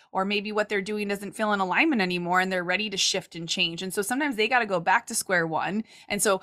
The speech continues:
when those new people are asking those new questions, it's like reaffirming, you know, let's stick to the, the methods that work and, like, let's start to rinse and repeat and let's be consistent and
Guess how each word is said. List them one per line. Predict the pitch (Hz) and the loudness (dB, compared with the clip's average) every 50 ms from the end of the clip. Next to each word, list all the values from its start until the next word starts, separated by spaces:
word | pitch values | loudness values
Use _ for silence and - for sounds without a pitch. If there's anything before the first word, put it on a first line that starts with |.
| - - | -4 -10
when | - 220 220 214 | -4 -2 0 2
those | 220 220 220 208 | 2 2 2 2
new | 208 226 277 294 | 4 4 4 2
people | - - 294 294 262 247 | 2 2 0 4 6 6
are | 233 | 8
asking | 220 208 240 - - 240 233 | 8 8 6 4 2 -4 -2
those | 226 220 220 208 | 0 0 0 2
new | 220 226 220 | 2 0 0
questions, | - - - 165 - - - 254 226 208 208 196 | 0 2 4 4 4 4 4 2 2 0 0 0
it's | 214 202 - - | 0 0 2 4
like | 202 190 185 | 2 2 2
reaffirming, | 180 196 214 208 202 - - 254 262 254 233 208 185 180 185 - _ _ _ _ _ | 0 -2 0 -2 -2 0 -2 -2 -2 0 0 0 0 -2 -4 -8 _ _ _ _ _
you | 180 180 | -2 2
know, | 180 175 | 4 4
let's | 180 196 196 196 - | 4 4 0 -2 -2
stick | - 233 214 - | -2 -2 -2 -2
to | - 233 214 | -2 -2 0
the, | 185 202 190 175 - | 2 2 2 0 0
the | 185 190 | -4 -4
methods | 190 202 214 226 - 233 214 190 - | 0 2 2 2 2 -2 -6 -2 0
that | 220 - - | 0 0 0
work | 202 269 269 214 180 - | 2 2 4 4 2 2
and, | 185 175 | -2 -4
like, | 175 175 175 _ | -2 -4 -4 _
let's | - 180 180 - | -2 -2 -2 0
start | - 226 208 202 | 2 2 2 2
to | 208 196 | 0 -2
rinse | 190 202 202 190 - | -2 -2 -4 -4 -4
and | 196 190 | -4 -4
repeat | 185 180 175 - - 285 262 233 175 - | -4 -4 -6 -6 -4 -4 -2 -2 -2 -2
and | 185 175 180 | -2 -2 0
let's | 185 185 - | -2 -2 -2
be | - 220 202 | -4 -8 -8
consistent | - - 202 180 - 277 277 - - 214 180 175 | -4 -4 -2 0 0 0 0 0 0 0 0 0
and | 170 170 170 | -2 -4 -6